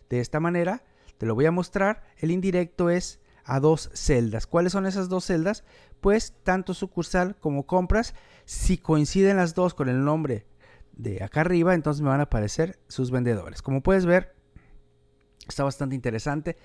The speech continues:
y bastante sencillo trabajar con el indirecto y con la validación de celdas tipo lista. Bueno, a continuación te voy a mostrar un video que está apareciendo aquí a la derecha de la pantalla,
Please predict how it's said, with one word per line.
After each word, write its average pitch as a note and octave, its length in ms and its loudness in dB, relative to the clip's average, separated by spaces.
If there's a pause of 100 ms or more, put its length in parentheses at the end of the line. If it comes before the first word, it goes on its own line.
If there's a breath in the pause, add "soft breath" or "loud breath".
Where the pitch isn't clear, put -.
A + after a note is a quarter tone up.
(200 soft breath)
y E3+ 80 2
bastante G#3+ 460 2
sencillo F#3 440 2
trabajar D#3+ 500 0 (320 soft breath)
con C3+ 180 -2
el B2+ 120 -2
indirecto E3 500 0
y - 20 4
con D3+ 140 0
la B2+ 80 0
validación A2 400 0
de C#3+ 80 0
celdas C#3 480 -2 (240 soft breath)
tipo B2+ 260 6
lista. - 380 -8 (120)
Bueno, D#3+ 180 -12
a E3 40 -8
continuación E3+ 440 4
te C#4 60 6
voy B3+ 100 12
a B3+ 40 8
mostrar G#3+ 360 8
un G#3+ 160 8
video G#3 320 12
que - 60 -8
está - 120 0
apareciendo F3 360 6
aquí F3 120 6
a F3 40 8
la E3 80 8
derecha D3 280 8
de D#3 40 8
la D#3 80 8
pantalla, F3 420 10